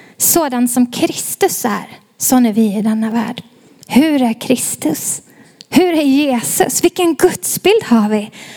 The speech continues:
Om vi ska prata om självbild och avbild, att vi är skapade lika Gud, att perfekt kärlek valde att skapa oss för att få älska oss,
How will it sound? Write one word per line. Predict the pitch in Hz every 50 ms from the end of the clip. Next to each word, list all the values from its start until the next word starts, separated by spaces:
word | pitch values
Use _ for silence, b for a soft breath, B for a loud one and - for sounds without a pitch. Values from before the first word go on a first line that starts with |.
| B B
Om | B B B 302 302
vi | 349 -
ska | - -
prata | 302 - - 339 311 254 - -
om | 339 370
självbild | 370 - - - - 359 330 294 269 240 220 233 226 220 339 349 302 240 208 190
och | - - 247 226 B B B B B B
avbild, | B - 277 269 254 233 220 202 202 208 - 302 302 269 220
att | 220 - -
vi | - 285 285
är | 269
skapade | - - - - - 269 240 202 - - - 240 220 226 226
lika | 226 226 247 254 240 208 - - - 302 311
Gud, | - - 233 214 202 208 226 - - B B B B
att | B 214 -
perfekt | - 196 240 - - - 339 320 - - - -
kärlek | - - 320 285 262 247 240 226 220 214 208 - - - -
valde | 214 196 196 247 262 254 240 233 226 247
att | 247 240 -
skapa | - - - 262 240 208 - - 220
oss | 214 202 - -
för | - 254
att | 254 240 -
få | - -
älska | - 269 240 208 202 196 - - - 208 196
oss, | 240 311 311 -